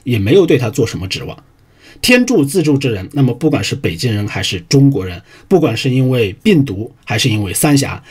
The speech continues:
可以说现在都是到了自己救自己的时候了。伟大的领袖和政府啊，完全是指望不上的，指望他们，那么你会一次次落空，一次次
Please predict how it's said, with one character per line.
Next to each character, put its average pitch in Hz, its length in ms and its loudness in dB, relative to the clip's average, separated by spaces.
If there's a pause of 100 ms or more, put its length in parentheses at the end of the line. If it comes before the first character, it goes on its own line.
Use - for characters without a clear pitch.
(140)
可 170 60 2
以 170 40 6
说 185 160 6
现 240 200 4
在 175 340 0 (100)
都 285 160 4
是 285 160 2
到 170 140 2
了 - 180 -4
自 226 180 -4
己 123 140 -4
救 131 180 0
自 170 220 2
己 - 100 -6
的 85 80 -6
时 - 160 -6
候 95 140 -6
了。 - 160 -10 (340)
伟 143 140 6
大 254 140 2
的 175 80 2
领 131 180 2
袖 139 260 0
和 120 200 -6
政 180 280 4
府 107 160 -4
啊， - 160 -14 (140)
完 120 200 0
全 120 140 -2
是 - 120 -4
指 113 140 -4
望 98 180 -4
不 - 80 -10
上 - 200 -2
的， - 100 -18 (280)
指 131 120 2
望 143 160 4
他 143 180 0
们， 107 200 2 (140)
那 120 120 -4
么 113 100 0
你 101 80 -2
会 98 200 -2
一 95 260 -6
次 139 180 0
次 139 180 -6
落 110 140 2
空， 107 240 -4 (280)
一 110 180 2
次 143 160 4
次 131 220 -2